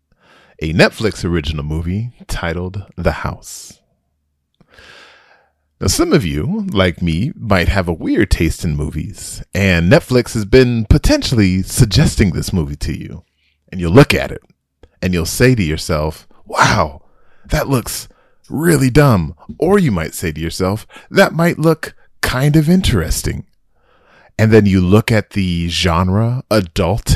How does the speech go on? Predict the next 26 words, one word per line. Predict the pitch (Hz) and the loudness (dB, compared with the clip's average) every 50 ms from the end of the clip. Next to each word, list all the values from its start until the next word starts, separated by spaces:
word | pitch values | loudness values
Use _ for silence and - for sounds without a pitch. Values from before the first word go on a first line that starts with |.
| - - | 0 0
a-, | 92 95 95 - - 95 | 0 0 -2 -2 -2 -2
animation, | 98 95 98 95 98 98 95 98 - - 113 110 117 117 113 - _ _ _ _ _ _ - | 0 0 0 0 0 -2 -2 -4 -4 -6 -6 -6 -6 -8 -12 -16 _ _ _ _ _ _ -6
comedy, | - - 95 90 92 104 107 101 107 110 113 123 127 | -4 -2 0 0 0 0 -2 -2 -4 -6 -8 -10 -14
satire, | - - - - 101 92 98 - - 135 131 139 143 151 156 160 - _ _ _ _ _ _ - - _ _ _ _ _ | -14 -12 -6 -4 -2 -2 -2 -2 -4 -4 -4 -4 -4 -6 -8 -10 -14 _ _ _ _ _ _ -20 -20 _ _ _ _ _
and | - 95 98 | -10 -8 -6
then | 95 | -4
you | 92 92 92 | -4 -2 -2
look | 98 104 - | -2 -4 -4
at | 107 - | -6 -8
the | - 87 85 92 | -6 -4 -2 0
intro | 107 120 - - 127 123 127 127 131 | 0 0 0 2 2 2 2 0 0
or | 131 113 95 92 | 0 2 2 2
the, | 80 85 80 78 76 76 | 0 0 -4 -4 -4 -4
the | 71 80 76 | -4 -4 -4
trailer, | - - - - 101 101 101 101 104 | -4 -2 -2 0 0 2 0 0 -2
and | 113 113 | -2 -2
you're | 117 110 123 | -2 0 0
like, | 143 160 151 - - - - _ _ | 0 -2 -2 -4 -10 -20 -20 _ _
"Whoa, | - - - - 123 - - _ _ _ _ _ _ _ _ _ | -2 0 2 2 2 0 -2 _ _ _ _ _ _ _ _ _
okay, | - 381 - 415 392 427 494 480 _ - | -6 -2 0 2 2 2 0 -4 _ -6
maybe." | 359 370 349 320 320 320 349 370 - - _ _ _ _ _ _ _ _ _ _ _ _ _ _ _ _ _ _ _ _ | -2 -2 0 2 2 0 0 -2 -6 -16 _ _ _ _ _ _ _ _ _ _ _ _ _ _ _ _ _ _ _ _
<sighs> | |
I | - 165 165 151 127 110 104 104 - - - - - - _ _ _ _ _ _ _ _ _ _ _ _ _ _ _ _ _ _ _ _ _ _ _ _ _ _ _ _ _ _ _ _ _ _ - 117 | -6 -4 -2 -2 -2 -4 -8 -10 -14 -18 -20 -20 -20 -20 _ _ _ _ _ _ _ _ _ _ _ _ _ _ _ _ _ _ _ _ _ _ _ _ _ _ _ _ _ _ _ _ _ _ 0 2
will | 113 120 123 | 2 2 2
say | - - 107 92 | 2 2 2 0
this. | 76 73 71 69 - - - | 0 -2 -6 -10 -12 -14 -16